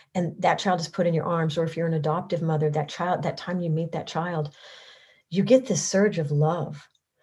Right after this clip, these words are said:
and you can't stop smiling no matter how much you try. You're just in awe and wonderment of this little baby.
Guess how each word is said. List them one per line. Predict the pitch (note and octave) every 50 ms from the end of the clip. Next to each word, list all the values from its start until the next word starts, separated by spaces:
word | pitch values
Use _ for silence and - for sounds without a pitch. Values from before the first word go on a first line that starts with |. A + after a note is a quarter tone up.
| _ _ -
and | F3+ F3+ E3+ D3+
you | F3 G#3 G#3+
can't | G#3 - - - - G3+ F#3+ D3+ - -
stop | - - - D#3+ D3 C#3+ - -
smiling | - - - E3 D3 D#3 F3+ G3+ G3 F3 D3 D#3 E3+
no | F3 E3+
matter | E3 E3+ E3 D#3+ D#3 D3
how | C3+ - - F3 E3+ F3
much | E3+ E3 D3+ C#3+ -
you | D3
try. | D3 - - E3 E3+ G3 G3+ E3 D3 D3 D3 - - - -
You're | E3+ G3 F#3+
just | G3 - G3 F#3+ - -
in | - E3+ D#3
awe | D#3+ - D#3 E3+ F3+ F#3+ F3+
and | - D#3+ D3+ D3+ D3 D3
wonderment | D3+ D3+ E3 G3+ G#3 G#3 E3 D3 D3+ D#3
of | D#3 D3
this | C#3+ D3+ C#3+ -
little | D3+ D3 C#3+
baby. | C#3+ C3+ B2 B2+ F#3+ A3 A3 C#3+ C3 C3 D3